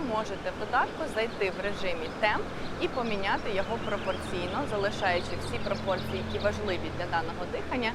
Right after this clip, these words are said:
але можете збільшити саме тривалість вдиху і видиху. Давайте приймемо будь-яке зручне положення з рівною спиною.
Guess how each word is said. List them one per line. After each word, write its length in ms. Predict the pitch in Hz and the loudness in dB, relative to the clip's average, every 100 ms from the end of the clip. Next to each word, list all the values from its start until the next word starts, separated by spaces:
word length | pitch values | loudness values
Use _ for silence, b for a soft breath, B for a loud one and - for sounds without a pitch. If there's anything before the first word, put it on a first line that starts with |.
| - | 2
але 240 | 220 359 | 2 4
можете 440 | 330 240 269 247 196 | 2 2 0 0 -2
збільшити 640 | 196 220 294 226 214 180 - - | -2 -2 -2 -2 2 0 0 0
саме 300 | 196 226 208 - - - | 0 2 0 -2 -4 -2
тривалість 560 | 185 180 170 214 208 - - | 0 4 4 2 -2 -4 -2
вдиху 280 | 202 - 220 196 | -2 -2 -2 -2
і 120 | 175 | -2
видиху. 400 | 165 156 - 143 127 - - - - - | -2 -2 -2 -4 -4 -4 -4 -4 -4 2
Давайте 300 | 226 226 214 | 4 4 2
приймемо 560 | 240 214 202 185 175 170 214 | 0 0 0 0 0 -2 -2
будь-яке 360 | 285 214 202 | 0 0 0
зручне 380 | 185 185 - 196 160 | -2 -4 -4 -4 -2
положення 560 | 190 220 370 320 233 180 - 208 | 0 0 -2 -2 0 -2 -2 -2
з 40 | |
рівною 360 | 220 196 170 180 | -2 -2 -2 -2
спиною. 580 | - 254 427 302 202 | -4 -4 -2 0 0